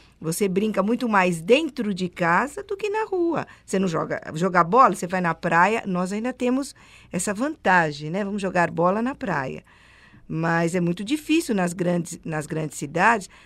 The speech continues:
você jogar bola na rua, você andar sozinho pelas ruas. Então, eu acho que foi uma necessidade de se desenvolver, de se desenvolver o ficar dentro de casa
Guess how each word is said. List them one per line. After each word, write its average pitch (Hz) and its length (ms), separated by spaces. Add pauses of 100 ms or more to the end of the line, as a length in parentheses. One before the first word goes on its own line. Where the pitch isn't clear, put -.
(140)
você 170 180
jogar 160 240
bola 139 300
na 196 180
rua, 254 340
você 170 340
andar 156 260
sozinho 170 580
pelas 143 320
ruas. - 360 (520)
Então, 269 420
eu 285 100
acho 208 220
que 240 100
foi 196 180
uma 185 120
necessidade 226 760
de 233 60
se - 220
desenvolver, 240 480
de 180 120
se - 180
desenvolver 240 800 (360)
o - 80
ficar 254 480
dentro 196 340
de 180 120
casa 233 540